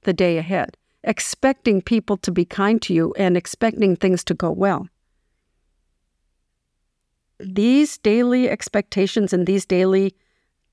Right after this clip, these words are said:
choices are your energetic momentum. And if you can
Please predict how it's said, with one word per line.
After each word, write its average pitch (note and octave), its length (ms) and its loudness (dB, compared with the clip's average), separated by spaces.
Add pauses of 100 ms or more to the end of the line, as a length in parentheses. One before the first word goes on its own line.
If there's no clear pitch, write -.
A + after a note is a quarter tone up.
choices G3+ 800 0 (600)
are F#3 180 2
your F#3 320 0
energetic A3 640 0
momentum. F3 720 -2 (1400)
And G3 120 2
if F#3 200 -2
you C#4+ 220 4
can A3 500 -2